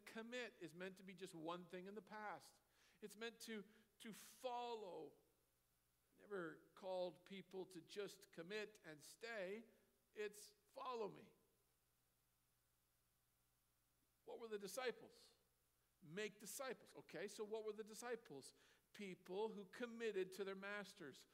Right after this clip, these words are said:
left where they were and who they were to follow him. Committing to God all my ways, not just the ways that I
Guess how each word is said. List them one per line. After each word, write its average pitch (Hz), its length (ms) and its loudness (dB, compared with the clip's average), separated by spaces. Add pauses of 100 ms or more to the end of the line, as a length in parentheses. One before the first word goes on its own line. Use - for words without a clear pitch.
(220)
left 202 520 2
where 226 200 6
they 220 160 6
were 202 400 4
and 170 160 0
who 233 200 -2
they 208 160 2
were 185 420 2
to 196 60 -6 (200)
follow 196 400 0
him. 147 200 -10 (680)
Committing 240 440 0
to 277 120 -4
God 180 440 4 (280)
all 226 240 0
my 175 240 4
ways, 139 480 0 (320)
not 226 400 2
just - 320 0
the 220 80 2
ways 160 560 0
that 185 80 0
I 190 160 4